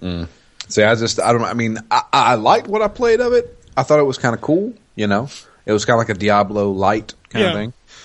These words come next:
Speaker 1: But, uh, and I, you know, I was kinda into it 'cause I was like, "I wanna have at least one of every element so that way I can,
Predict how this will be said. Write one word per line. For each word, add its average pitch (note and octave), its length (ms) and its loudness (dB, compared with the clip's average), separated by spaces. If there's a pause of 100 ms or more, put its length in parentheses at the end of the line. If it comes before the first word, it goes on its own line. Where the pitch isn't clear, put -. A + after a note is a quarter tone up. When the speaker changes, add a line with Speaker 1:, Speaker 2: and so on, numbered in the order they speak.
(300)
Speaker 1:
But, G#2+ 220 2
uh, G#2+ 200 4
and B2 160 0
I, B2 200 2
you D3+ 100 2
know, D3 100 6
I D3+ 80 6
was E3 200 0
kinda E3 300 -2
into E3+ 180 0
it C#3+ 40 4
'cause B2 100 -2
I B2 60 2
was A2+ 80 -2
like, A#2 220 -4
"I C3+ 100 0
wanna D3+ 220 -2
have A#2+ 300 -2
at A2 80 -6
least A2+ 240 -8
one G#2+ 220 -6
of G2 100 -4
every G2 240 -4
element E2+ 400 -8
so F#2+ 140 -8
that F2+ 160 0
way F#2+ 120 0
I F2+ 60 -2
can, F2 260 -8